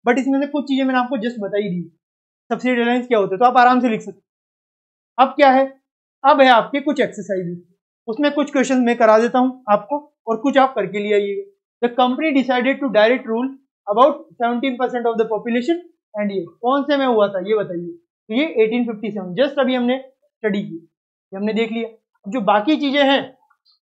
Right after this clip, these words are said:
वो आप homework में करके लाएंगे। तो एक तरीके से ये पूरी exercises जो है आपके homework के लिए, ठीक है। question answers तो हमारे हो चुके हैं, तो जितनी भी चीजें हैं, ये सारी आपको homework में करनी होगी,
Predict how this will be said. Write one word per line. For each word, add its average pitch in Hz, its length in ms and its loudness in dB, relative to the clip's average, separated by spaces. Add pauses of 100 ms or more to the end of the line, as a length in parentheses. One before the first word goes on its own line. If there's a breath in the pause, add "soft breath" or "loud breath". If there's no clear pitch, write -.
(220)
वो 220 120 4
आप 262 340 4 (180)
homework 214 320 2
में 320 200 0 (240)
करके 208 240 -2
लाएंगे। 170 300 -6
तो - 680 -8
एक 220 160 2
तरीके 240 260 0
से 277 120 -2
ये 277 80 -2
पूरी 262 240 0
exercises 247 560 0
जो 240 80 0
है 294 80 4
आपके 269 240 0
homework 208 360 -2
के 202 80 -2
लिए, 175 160 -6
ठीक - 840 -10
है। 247 80 -2
question 220 300 -4
answers 240 260 -4
तो 262 100 -6
हमारे 233 200 0
हो 214 100 4
चुके 175 200 -14
हैं, - 80 -20 (560)
तो 202 100 -6
जितनी 220 240 -4
भी 277 100 0
चीजें 254 240 2
हैं, 359 100 2 (240)
ये 233 80 -2
सारी 233 260 4
आपको 233 280 2
homework 196 240 -4
में 202 80 -4
करनी 202 220 -6
होगी, 196 180 -6